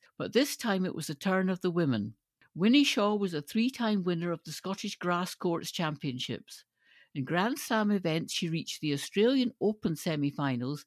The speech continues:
and the Wimbledon quarter-finals in the early seventies. In doubles events, she reached the semi-finals at Wimbledon in nineteen seventy-two,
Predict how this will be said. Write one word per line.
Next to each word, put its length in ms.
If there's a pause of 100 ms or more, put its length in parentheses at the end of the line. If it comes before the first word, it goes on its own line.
(120)
and 140
the 100
Wimbledon 500
quarter-finals 1000
in 140
the 140
early 260
seventies. 720 (640)
In 100
doubles 400
events, 400
she 160
reached 260
the 80
semi-finals 720
at 120
Wimbledon 520 (280)
in 140
nineteen 380
seventy-two, 840